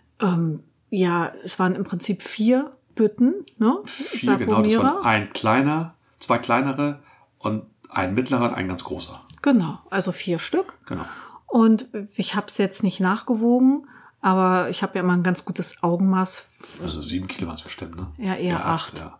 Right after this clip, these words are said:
Speaker 1: Eher acht
Speaker 2: Genau,
Speaker 1: Kilo.
Speaker 2: ja.
Speaker 1: Also das finde ich
Speaker 2: Das war
Speaker 1: total in
Speaker 2: echt okay.
Speaker 1: Ordnung.
Speaker 2: Genau, in den Pötten waren halt zwei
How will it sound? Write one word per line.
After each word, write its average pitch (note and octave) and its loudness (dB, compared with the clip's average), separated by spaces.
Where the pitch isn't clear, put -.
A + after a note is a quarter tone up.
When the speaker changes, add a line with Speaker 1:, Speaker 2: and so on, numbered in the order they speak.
Speaker 1:
Eher F3+ -2
acht - -6
Speaker 2:
Genau, - -4
Speaker 1:
Kilo. E3 -2
Speaker 2:
ja. F3 -4
Speaker 1:
Also F#3 2
das F3 -2
finde F3 0
ich D#3 -6
Speaker 2:
Das - -8
war D#3+ -6
Speaker 1:
total F3+ 2
in D#3+ -2
Speaker 2:
echt - -2
okay. D3 -2
Speaker 1:
Ordnung. D#3 -4
Speaker 2:
Genau, F2 -6
in F#2+ -2
den G2+ 0
Pötten A2+ -2
waren G#2 0
halt G2+ 2
zwei A2+ 2